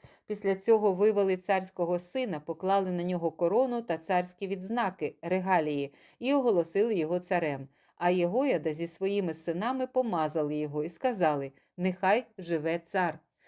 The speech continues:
Коли Аталія почула галас і метушню народу на честь нового царя, вона вийшла до народу, зібраного біля Господнього храму. А побачивши царя, котрий стояв на царському підвищенні біля входу,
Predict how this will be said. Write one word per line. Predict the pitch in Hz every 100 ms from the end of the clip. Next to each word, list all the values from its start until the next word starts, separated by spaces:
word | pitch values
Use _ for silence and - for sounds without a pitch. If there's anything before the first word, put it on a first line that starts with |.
| _ -
Коли | 196 277 285
Аталія | - 220 - 214 190 156 143
почула | - - 262 269 180
галас | 170 185 196 151 -
і |
метушню | 156 156 151 - 208 226
народу | 175 156 220 196 147
на | 147
честь | - 196 190
нового | 185 185 214 190 151
царя, | - 156 180 233 - _ _
вона | 180 220 269
вийшла | 285 277 233 220
до | 208
народу, | 202 185 185 185
зібраного | 196 214 208 214 208 214
біля | 196 208 202
Господнього | 202 196 190 185 185 185 202
храму. | - 233 147 135 _ _ _ -
А | 185
побачивши | 202 190 262 277 247 -
царя, | 214 - 196 269
котрий | 269 160 160 185
стояв | 180 196 208 214
на | 190 175
царському | 202 202 - 175 170
підвищенні | 165 151 165 254 - 170 160
біля | 151 175 170
входу, | 151 - 254 196 143